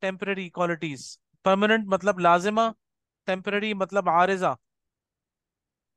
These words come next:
ठीक है ना, और क्वालिटीज कहते हैं सिफात, ठीक है ना।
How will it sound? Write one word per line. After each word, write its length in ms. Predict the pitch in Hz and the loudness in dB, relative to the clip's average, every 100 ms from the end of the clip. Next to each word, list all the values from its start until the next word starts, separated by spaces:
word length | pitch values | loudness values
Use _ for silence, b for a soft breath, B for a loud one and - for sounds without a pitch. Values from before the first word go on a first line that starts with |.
| _ _ _ - | _ _ _ -18
ठीक 80 | 175 | -10
है 60 | |
ना, 80 | 220 | -8
और 140 | 170 180 | -8 -6
क्वालिटीज 420 | 190 190 208 226 - | -2 0 -2 -6 -8
कहते 200 | 196 202 | -8 -8
हैं 60 | |
सिफात, 480 | - 170 143 127 - _ _ _ _ _ - | -10 -2 0 0 -4 _ _ _ _ _ -18
ठीक 120 | - | -10
है 60 | |
ना। 120 | 208 | -8